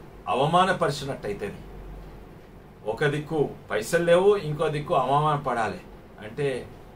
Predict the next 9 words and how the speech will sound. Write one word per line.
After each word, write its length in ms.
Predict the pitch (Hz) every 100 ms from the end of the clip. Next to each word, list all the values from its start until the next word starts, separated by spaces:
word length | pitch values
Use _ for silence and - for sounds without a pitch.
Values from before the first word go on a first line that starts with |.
| -
నా 140 | 113 113
శ్రమ 500 | - 120 147 156 143 - -
మా 180 | 113
దేశానికి, 640 | 113 104 117 143 135 135 139
మన 220 | 123 113
రాష్ట్రానికి 680 | 104 104 - 131 131 - -
పనికి 300 | - - 135
రాదు 380 | 113 131 151 135
అని, 200 | 120